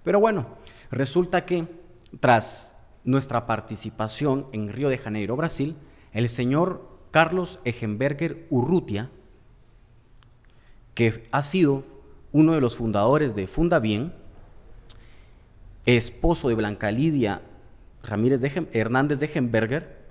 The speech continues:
y papá de Juan Carlos Egenberger, actual presidente de la Teletón,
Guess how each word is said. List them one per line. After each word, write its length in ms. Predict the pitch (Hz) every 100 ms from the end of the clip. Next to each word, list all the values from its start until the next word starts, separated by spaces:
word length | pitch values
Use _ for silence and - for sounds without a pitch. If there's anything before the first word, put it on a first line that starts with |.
| -
y 100 | 123
papá 420 | 117 113 - 220
de 100 | 127
Juan 180 | 117 104
Carlos 320 | 127 131 123
Egenberger, 520 | 120 107 120 123 -
actual 680 | 92 90 - - 151 127 -
presidente 520 | - 104 131 107 113
de 80 | 117
la 160 | 151 160
Teletón, 420 | 185 190 175 220